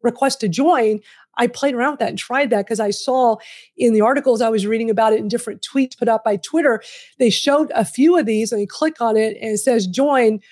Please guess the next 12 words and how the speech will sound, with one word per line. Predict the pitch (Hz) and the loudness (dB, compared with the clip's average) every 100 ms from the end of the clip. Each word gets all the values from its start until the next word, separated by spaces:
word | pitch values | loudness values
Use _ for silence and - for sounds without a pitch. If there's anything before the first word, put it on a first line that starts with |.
| _ | _
but | 226 | -2
then | 208 233 | 0 0
it, | 226 | 0
like, | 208 202 | -2 -4
says, | - 202 190 | -2 -2 -2
"Well, | 202 190 | -4 -6
<laughs> | 196 | -4
you | 165 | -4
know, | 208 180 202 208 | -4 -6 -6 -6
not | 208 - | -6 -6
right | 202 202 | -12 -10
now." | 208 - | -10 -10